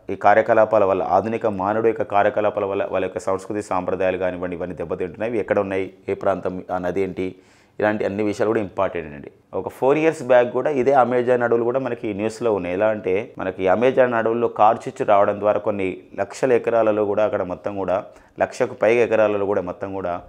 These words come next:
కార్చిచ్చు బుష్ ఫైర్స్ రావడం వల్ల, వైల్డ్ ఫైర్ రావడం వల్ల మొత్తం కూడా నాశనమైందని కూడా మనకు న్యూస్లో ఉంది. అందుకే మనకు బ్రెజిల్ దేశానికి మనం ఒక మిత్రత్వం, మిత్రత్వం అంటే ఇక్కడ ఫ్రెండ్‌షిప్ అనేది ఉన్న నేపథ్యంలో మన ఇస్రో చేత అమెజానియా అనే ఒక ఉపగ్రహాన్ని కూడా పంపించడం జరిగింది. మనం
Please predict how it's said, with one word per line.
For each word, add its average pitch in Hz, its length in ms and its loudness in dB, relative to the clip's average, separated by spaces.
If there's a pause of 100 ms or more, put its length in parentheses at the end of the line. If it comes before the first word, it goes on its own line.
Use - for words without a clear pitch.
(380)
కార్చిచ్చు 110 460 2
బుష్ 107 200 -4
ఫైర్స్ 127 360 0
రావడం 101 260 0
వల్ల, 98 160 0
వైల్డ్ 101 280 0
ఫైర్ 110 240 0
రావడం 95 280 0
వల్ల 98 140 -4
మొత్తం 92 260 -6
కూడా 92 160 -4
నాశనమైందని 87 640 -8
కూడా 98 200 -2 (300)
మనకు 101 140 -2
న్యూస్లో 92 360 -2
ఉంది. 76 220 -10 (100)
అందుకే 123 520 0
మనకు 107 220 -2
బ్రెజిల్ 104 400 -2
దేశానికి 117 420 0
మనం 107 280 -6 (240)
ఒక 90 120 -4 (280)
మిత్రత్వం, 110 680 -6
మిత్రత్వం 123 420 -4
అంటే 117 120 -6
ఇక్కడ 120 120 -4
ఫ్రెండ్‌షిప్ 110 420 -6
అనేది 110 200 -2
ఉన్న 95 120 -4
నేపథ్యంలో 98 640 -4 (400)
మన 107 120 0
ఇస్రో 107 340 2
చేత 127 280 0 (600)
అమెజానియా 131 800 4
అనే 120 120 0
ఒక 110 120 -2
ఉపగ్రహాన్ని 113 560 2
కూడా 123 120 -2
పంపించడం 110 520 -4
జరిగింది. 87 400 -2
మనం 85 300 -10